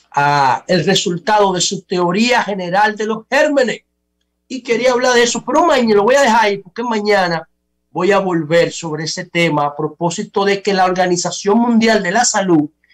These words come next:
en el día de ayer autorizó a la vacuna de AstraZeneca,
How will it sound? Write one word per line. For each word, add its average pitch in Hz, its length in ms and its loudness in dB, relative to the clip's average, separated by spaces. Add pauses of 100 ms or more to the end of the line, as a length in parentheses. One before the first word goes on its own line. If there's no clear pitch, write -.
(260)
en 147 120 -2
el 143 180 0
día 202 280 2
de 190 120 0
ayer 175 560 0 (960)
autorizó 220 1120 0 (200)
a 156 100 0
la 151 140 2
vacuna 175 560 -2
de 151 100 -2
AstraZeneca, 180 1080 -2